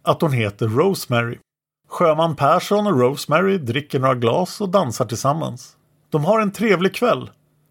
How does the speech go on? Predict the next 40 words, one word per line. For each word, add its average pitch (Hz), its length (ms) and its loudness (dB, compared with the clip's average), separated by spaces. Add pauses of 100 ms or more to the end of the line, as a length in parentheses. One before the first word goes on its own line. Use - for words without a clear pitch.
(140)
Och 127 100 -2
när 151 260 4
sjöman 175 420 0
Persson 143 400 2
erbjuder 131 480 0
sig 139 160 0
att 123 100 0
följa 156 340 0
med 139 120 -2
henne 123 180 2
hem 120 360 -2 (360)
tackar 151 300 0
hon 110 200 -4
ja. 151 280 0 (460)
Persson 170 540 2
tar 196 140 0
Rosemary 143 580 2
under 139 200 0
armen 151 500 2 (340)
och 208 60 0
hon 202 120 0
kramar 131 420 2
den 110 220 -2
till 135 140 -6
svar. 151 420 -2 (520)
Persson 190 440 0
kan 196 140 2
inte 143 200 -4
släppa - 600 -4
hur 170 80 2
dålig 147 480 0
engelska 180 460 0
hon 117 140 -2
pratar. 151 400 0 (540)
Så - 160 0
här 151 300 2 (160)
fortsätter 131 560 -2
Perssons 120 520 -2
historia, 120 500 -2
citat. - 560 -4